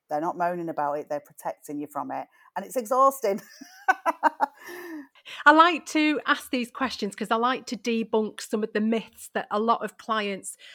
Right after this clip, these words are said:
Speaker 2: have, a lot of the general public have about hairdressing, because on the surface, it can seem such a creative and such a lovely, it's a bit like travel, I guess. Some people see it as a very fluffy, very
Speaker 1: Mm-hmm.
Speaker 2: lovey industry.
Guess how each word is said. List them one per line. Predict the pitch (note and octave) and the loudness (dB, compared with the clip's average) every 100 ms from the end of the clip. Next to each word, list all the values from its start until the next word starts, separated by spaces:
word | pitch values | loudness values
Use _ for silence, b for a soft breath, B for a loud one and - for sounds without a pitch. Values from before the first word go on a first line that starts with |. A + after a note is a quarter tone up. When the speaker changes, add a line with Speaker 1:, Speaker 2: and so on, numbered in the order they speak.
| B | B
Speaker 2:
have, | - A#3+ G3+ | -2 0 2
a | G3+ | 0
lot | G3 G#3+ | 0 -2
of | - | -4
the | G3 | -2
general | A#3 A3+ G3 F#3+ | 0 0 -2 -8
public | - B3 G3 F#3+ - | -6 -8 -4 -6 -6
have | - A#3+ G#3+ E3 - B B | -8 -4 -4 -4 -10 B B
about | G3+ A3 G3 - | 0 0 0 -4
hairdressing, | B3 B3+ C#4+ A#3 - - F#3+ | 0 0 2 -2 -2 -8 -6
because | G#3 - G#3+ G#3 B B B _ A#3+ | -8 -4 -4 -4 B B B _ 0
on | B3 | 2
the | A3+ | 0
surface, | - - B3+ C#4 C#4 G3+ - | -2 -4 -2 -2 -4 -10 -4
it | A#3 | -6
can | - A3+ | -4 -8
seem | - - B3 A3 | -6 -4 -2 -2
such | G3+ - A#3+ - A3+ | -6 -2 -2 -2 -10
a | |
creative | - B3 A3+ A#3 A#3 - A3 G#3 | -8 -4 0 0 -2 -6 -6 -6
and | G3+ | -8
such | G3 - - | -6 -6 -4
a | G#3+ | -4
lovely, | G#3 A3 A3+ G#3+ - | 0 0 0 -2 -4
it's | A#3 | -4
a | - | -4
bit | E4+ | -4
like | A#3 G#3+ - | -4 -4 -4
travel, | - C4+ A3 | -2 -2 0
I | F#3 | -2
guess. | F3 D#3+ - | -2 -8 -8
Some | A#3+ A3+ | -10 -8
people | A3+ A3+ | -10 -10
see | F#3+ - G#3 | -6 -2 0
it | G3+ | -2
as | G3 | -6
a | |
very | A3+ B3+ | -4 -4
fluffy, | A#3 - B3 A3+ - A3+ G#3+ G#3 B B B | -6 -2 -2 -2 -2 0 2 -2 B B B
very | G3+ B3 B3 | 2 2 4
Speaker 1:
Mm-hmm. | A#3+ A3+ | 2 4
Speaker 2:
lovey | A3+ A3+ A3 A3 G#3+ | 4 4 2 2 0
industry. | A3+ A3 A3+ G#3+ - - E3+ E3 F3 | -2 -2 -2 -4 -8 -8 -6 -4 -6